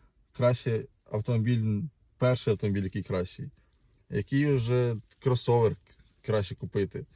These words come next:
Е, так що з завтрашнього дня, кожного дня автомобільні влоги. Підписуйтесь, підтримуйте мене, підтримуйте україномовний контент. Потрібно трішки розхльобувати, нагибати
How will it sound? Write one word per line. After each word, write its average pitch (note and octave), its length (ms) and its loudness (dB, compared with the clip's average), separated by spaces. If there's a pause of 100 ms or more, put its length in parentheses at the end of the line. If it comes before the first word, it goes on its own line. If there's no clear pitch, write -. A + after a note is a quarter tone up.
(760)
Е, C#3 180 -8 (280)
так B2+ 220 0
що A#2 440 0 (140)
з A2 100 -4
завтрашнього C#3+ 520 2
дня, D#3+ 260 -2 (240)
кожного C3+ 380 4
дня C#3+ 320 -2
автомобільні A#2 540 0
влоги. B2+ 440 0 (460)
Підписуйтесь, C3 600 -2
підтримуйте A2 540 0
мене, A2 260 0
підтримуйте G#2 460 -2
україномовний G#2 560 -2
контент. B2 440 -2 (600)
Потрібно C#3 560 0 (460)
трішки C3 500 0 (260)
розхльобувати, B2+ 880 -2 (140)
нагибати A#2 920 0